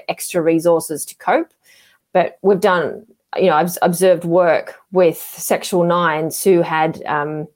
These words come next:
merged with their twin in utero and that twin died. And so, you know, so those sort of patterns can start really early, those, you know, pivotal, um, shaping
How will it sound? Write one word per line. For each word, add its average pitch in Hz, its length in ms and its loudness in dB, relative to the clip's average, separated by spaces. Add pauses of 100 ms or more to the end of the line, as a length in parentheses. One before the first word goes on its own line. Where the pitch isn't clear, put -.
(800)
merged 190 580 2
with 180 220 2
their 160 180 2
twin 165 640 0 (460)
in 165 100 0
utero 165 400 2
and 156 80 -2
that 156 140 -4
twin 160 240 -4
died. 147 520 -2 (140)
And 151 320 -6
so, 151 560 0 (160)
you 170 140 -2
know, 143 100 -2
so - 160 -8
those 175 400 2
sort 175 100 -2
of 147 120 -8
patterns - 560 -6
can 196 120 -6
start 170 380 -2
really 151 320 4
early, 139 640 0 (760)
those, 151 260 -4
you - 120 -4
know, 165 160 -2
pivotal, 160 720 0 (140)
um, 151 560 -4 (800)
shaping 170 760 0